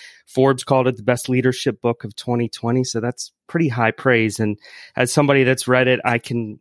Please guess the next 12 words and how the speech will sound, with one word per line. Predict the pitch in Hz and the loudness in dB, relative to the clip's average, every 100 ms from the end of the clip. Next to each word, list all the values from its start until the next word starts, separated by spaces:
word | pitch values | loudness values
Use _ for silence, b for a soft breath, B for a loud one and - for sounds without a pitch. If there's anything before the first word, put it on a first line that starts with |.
| - | -6
really, | 123 120 117 117 | -2 0 0 0
uh, | 107 107 | -2 -4
attest | 120 - 117 - - | -6 -2 -2 -2 -8
to, | 120 110 | -4 -2
uh, | 107 101 | -2 -4
how | 101 107 | -4 -2
great | 120 107 | -2 -2
a | |
resource | 101 117 - 107 101 | -2 -4 -4 -6 -6
it | 101 | -8
is. | 98 98 | -8 -8
So | - 104 101 | -6 -6 -6